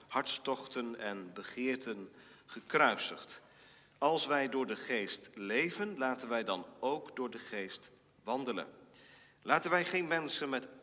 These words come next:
eigendunk worden, elkaar niet uitdagen en benijden. Tot zover.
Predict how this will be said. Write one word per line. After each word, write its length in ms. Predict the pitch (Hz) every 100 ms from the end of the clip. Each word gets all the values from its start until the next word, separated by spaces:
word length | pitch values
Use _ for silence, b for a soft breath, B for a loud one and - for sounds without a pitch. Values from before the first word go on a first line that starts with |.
| -
eigendunk 600 | 143 147 127 110 113 92
worden, 360 | 98 90 69 -
elkaar 340 | 95 101 117 98
niet 180 | 90
uitdagen 760 | - 127 139 123 110 104 104 95 B B B B B B
en 140 | - 101
benijden. 480 | 110 104 85 - - - - - _ _ - -
Tot 140 | -
zover. 420 | - 123 120 87